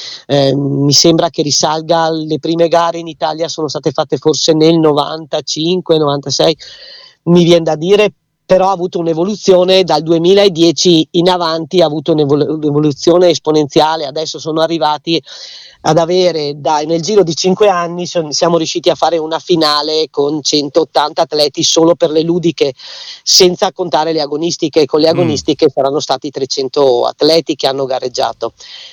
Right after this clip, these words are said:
Speaker 1: quindi è un, è già un buon numero, è sempre poca cosa, considerando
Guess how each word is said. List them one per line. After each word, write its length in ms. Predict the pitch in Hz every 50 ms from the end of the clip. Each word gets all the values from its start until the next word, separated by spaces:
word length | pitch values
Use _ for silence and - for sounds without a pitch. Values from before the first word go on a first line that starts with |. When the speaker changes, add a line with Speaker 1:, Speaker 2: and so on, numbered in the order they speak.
| -
Speaker 1:
quindi 460 | _ - 170 156 156 156 151 143 139 139
è 120 | 135 143
un, 160 | 156 175 180 185
è 180 | - 165 147 165
già 320 | 160 170 160 165 190 202 185
un 220 | 170 170 175 180
buon 280 | 165 151 160 156 151 156
numero, 480 | 170 190 202 196 185 160 151 139 135 - _ _ _ _ - - _ - 175 170
è 280 | 165 - 165 175 185
sempre 440 | 170 - - 196 202 180 208 202 151 -
poca 320 | _ - 185 - - 175 -
cosa, 460 | - 185 185 196 226 214 233 262 254
considerando 880 | - - 180 151 - 180 170 175 160 160 165 170 180 180 196 202 208